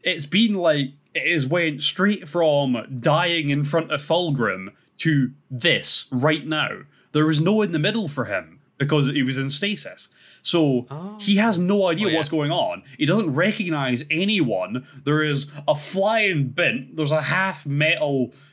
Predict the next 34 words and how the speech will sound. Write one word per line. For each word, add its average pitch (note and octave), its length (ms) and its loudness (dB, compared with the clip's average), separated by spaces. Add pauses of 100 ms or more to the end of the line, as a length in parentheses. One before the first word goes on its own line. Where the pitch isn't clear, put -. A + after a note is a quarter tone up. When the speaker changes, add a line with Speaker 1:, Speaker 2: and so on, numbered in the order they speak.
(120)
Speaker 1:
uh, C3 440 0
person D#3 360 0
with C3 100 0
a C#3 80 -2
crossbow D3+ 600 0
and B2+ 80 0
a C3+ 80 0
sword C#3 480 2
with B2 120 2
a A#2 180 -2
buckle D#3 320 0
on A#2 140 2
their A2 160 -2
hat, A#2+ 500 -4 (340)
claiming D#3+ 440 2
that C#3+ 160 -2
she's D#3 220 -2
in C#3+ 160 0
charge D3 360 2
of D3 60 -2
the C#3 120 -2
room D#3+ 300 0
for C3+ 120 -4
some A#2 340 -2
reason. G#2 540 -4 (300)
His D3 120 2
Ultramarines F3 520 2
don't E3 160 0
even C3 260 -2
look D3 240 -2
the C#3+ 140 -2
same. B2 520 0
He D3+ 120 -2
just D3 200 -4